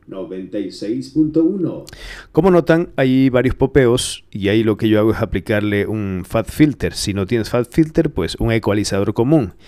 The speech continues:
Speaker 2: ¿Qué es lo que se hace aquí? Por lo menos analizar.
Speaker 1: Escuchas
Speaker 2: ¿Qué fre-,
Speaker 1: noventa y seis punto.
Speaker 2: qué frecuencias son las que no son permitidas o que no son escuchables para la audiencia?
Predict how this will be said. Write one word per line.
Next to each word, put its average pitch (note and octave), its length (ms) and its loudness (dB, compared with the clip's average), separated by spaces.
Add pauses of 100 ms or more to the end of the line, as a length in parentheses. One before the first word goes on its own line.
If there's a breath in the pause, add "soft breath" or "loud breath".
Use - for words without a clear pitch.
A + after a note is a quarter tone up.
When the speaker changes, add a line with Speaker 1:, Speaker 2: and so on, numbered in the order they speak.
(600 loud breath)
Speaker 2:
¿Qué D3 140 2
es D3 120 0
lo D3+ 140 6
que C#3+ 120 2
se C3 120 2
hace B2+ 160 4
aquí? A#2+ 260 0
Por F2+ 200 -2
lo F#2+ 60 0
menos A#2+ 260 0
analizar. B2 560 2
Speaker 1:
Escuchas - 760 -12 (260 soft breath)
Speaker 2:
¿Qué D#3+ 120 4
fre-, E3+ 140 4
Speaker 1:
noventa D#3 180 0
y D#3+ 80 2
seis F#3 240 -8
punto. E3+ 340 -2 (380 soft breath)
Speaker 2:
qué F3 100 4
frecuencias D#3+ 480 2
son C#3 140 0
las B2+ 100 0
que B2+ 100 -4
no A2 120 -2
son A2+ 160 -4
permitidas F#2+ 580 -2
o F2+ 80 -4
que F#2 120 -4
no G2 120 -2
son G2+ 260 -8
escuchables F#2 800 -4
para F2 320 -6
la E2+ 80 -4
audiencia? G2+ 560 -2